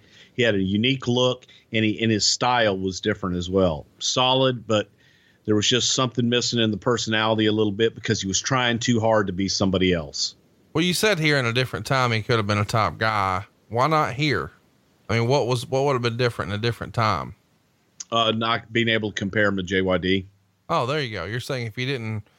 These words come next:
Speaker 2: follow J Y D, and he was, if he was ahead of J Y D, he would have been a star.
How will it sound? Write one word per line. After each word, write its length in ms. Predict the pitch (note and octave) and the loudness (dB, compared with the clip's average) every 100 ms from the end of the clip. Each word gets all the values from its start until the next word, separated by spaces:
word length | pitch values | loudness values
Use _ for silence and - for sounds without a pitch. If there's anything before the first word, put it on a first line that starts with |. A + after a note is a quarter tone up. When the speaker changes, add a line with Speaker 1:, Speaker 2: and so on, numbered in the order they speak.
| _ _ _ _ | _ _ _ _
Speaker 2:
follow 360 | C#3+ C3+ A#2 A2+ | 2 2 0 -2
J 200 | A2+ A2+ | -2 0
Y 180 | G2+ G2+ | 0 -2
D, 240 | A2 G2+ | -2 -4
and 80 | G2 | -2
he 100 | A#2+ | -2
was, 160 | A#2 G#2 | -2 -6
if 140 | G2+ | -4
he 120 | D#3+ E3 | -2 -2
was 120 | D3 | -2
ahead 220 | C#3 D#3+ | -2 -2
of 60 | B2+ | -2
J 200 | C3 B2+ | -2 0
Y 140 | A2+ | 0
D, 200 | A2+ A2+ | -2 -4
he 120 | G#2+ A2+ | -4 -4
would 120 | G#2 | -4
have 80 | G2 | -4
been 100 | F#2 | -8
a 40 | |
star. 400 | - D#2 A#1+ - | -6 -6 -8 -10